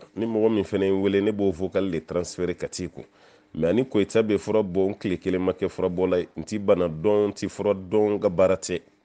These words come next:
Unhun, n b'o fɔ aw ye koyi. N ti bana dɔn, n ti fura dɔn, n ka baara tɛ furakɛli ye. An balima minnu bɛ fura vocaliw bila ka na, an b'o de transférer ka taa di aw ma.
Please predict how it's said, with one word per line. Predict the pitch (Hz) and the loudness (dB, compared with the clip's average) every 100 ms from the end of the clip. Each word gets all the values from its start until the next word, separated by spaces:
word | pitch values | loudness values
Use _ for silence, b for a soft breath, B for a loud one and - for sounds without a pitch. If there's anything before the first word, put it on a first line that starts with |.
| - | -12
Unhun, | 85 104 107 90 | -6 -2 -2 -2
n | |
b'o | 107 110 | -2 -2
fɔ | 92 | 0
aw | 95 | 0
ye | 92 | 0
koyi. | 104 - b b b - | -4 -8 b b b -12
N | 90 | -8
ti | 127 | -6
bana | 117 101 95 95 | 0 2 2 0
dɔn, | 90 117 113 | 0 2 2
n | |
ti | 113 117 | 0 -4
fura | 113 117 113 | -2 0 0
dɔn, | 101 117 113 | 0 -2 0
n | 110 | 0
ka | 110 | -2
baara | 95 107 104 | 2 2 2
tɛ | 101 | -2
furakɛli | 92 95 90 95 87 | -4 -4 -4 -4 -2
ye. | 87 80 _ | -2 -4 _
An | 104 110 | -2 2
balima | 120 120 123 | 0 2 2
minnu | 113 104 104 | 2 0 0
bɛ | 104 | -4
fura | - 113 110 | -4 0 0
vocaliw | 98 92 107 104 98 | 0 -4 -2 -2 -2
bila | 82 90 | 0 0
ka | - | 0
na, | 85 90 | -2 0
an | 98 | 0
b'o | 101 | -2
de | 80 | -2
transférer | 82 87 85 - 90 87 | -4 -4 -4 -4 -4 -4
ka | - | -6
taa | 82 | -6
di | 76 87 - | -6 -6 -2
aw | 98 90 | -2 0
ma. | 92 | 0